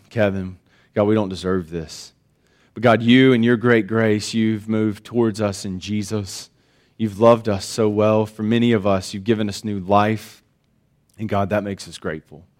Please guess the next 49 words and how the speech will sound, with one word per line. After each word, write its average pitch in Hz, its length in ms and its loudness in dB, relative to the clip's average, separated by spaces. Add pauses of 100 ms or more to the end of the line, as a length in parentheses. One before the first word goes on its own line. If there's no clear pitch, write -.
(680)
Father, 117 240 8
this 117 160 -2
life 120 260 8
that 127 80 2
we 120 120 4
have 117 320 6
is 110 160 -2
not 113 180 4
our 117 140 4
own. 123 360 2
You 101 120 -8
tell 120 300 6
us 120 260 4
that 104 180 2
we're 110 180 0
bought 113 240 4
with 107 140 -8
a 98 60 -14
price. 123 440 4
So 113 680 2 (360)
we 123 160 6
ought 123 200 6
to 123 80 -6
glorify 123 560 4
you 104 520 -2
with 110 240 -4
our 107 120 2
bodies, 98 440 0
with 92 140 -6
everything 110 320 -2
we 113 100 -2
say 101 300 -2
and 101 80 -4
with 92 140 -8
everything 98 340 -6
we 92 120 -8
do. 82 300 -10 (640)
And 113 80 -2
God, 127 220 8
we 135 100 8
want 127 380 4
that 117 540 0
to 117 140 -4
be 104 600 2
the 104 540 -2 (180)
mark 98 380 -2
of 90 100 -4
our 90 140 -2
lives. 82 520 -10